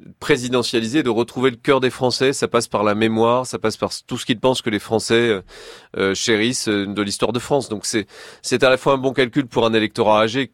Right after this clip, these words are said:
qui est le gros de l'électorat aujourd'hui, et probablement pour beaucoup de Français, ça leur passe un peu à côté, parce que le onze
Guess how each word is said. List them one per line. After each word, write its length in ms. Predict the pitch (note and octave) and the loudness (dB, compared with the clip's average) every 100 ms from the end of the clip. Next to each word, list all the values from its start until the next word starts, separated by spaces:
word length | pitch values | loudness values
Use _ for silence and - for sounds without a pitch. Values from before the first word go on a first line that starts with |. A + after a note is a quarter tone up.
| _ | _
qui 140 | - | -4
est 40 | G#2+ | -4
le 60 | |
gros 220 | G2+ A2+ A#2+ | -2 0 0
de 60 | |
l'électorat 440 | G#2 G2 - G2+ G2 | 0 -2 0 0 0
aujourd'hui, 480 | F2+ G#2+ G2+ C#3+ D#3 - - - - | 0 -2 0 -4 -6 -16 -20 -20 -6
et 80 | A2+ | -6
probablement 580 | - A#2 A2+ A2 A#2+ B2+ | 0 2 2 2 0 0
pour 180 | A2 G2+ | 0 -4
beaucoup 180 | G2+ | -6
de 60 | A2+ | -8
Français, 320 | - G#2+ C3 | -4 0 0
ça 120 | B2+ | 0
leur 120 | G#2+ F#2+ | 0 0
passe 180 | A2+ | -2
un 80 | A2+ | -2
peu 140 | G2 G#2+ | 0 0
à 80 | |
côté, 320 | F#2 G2+ C#3+ C#3 | 0 -2 0 0
parce 220 | G#2 - | -2 -6
que 180 | A2 F#2+ | -8 -8
le 240 | - G#2 A2 | -12 -6 -2
onze 360 | A2+ F#2+ G2 | -2 -4 -8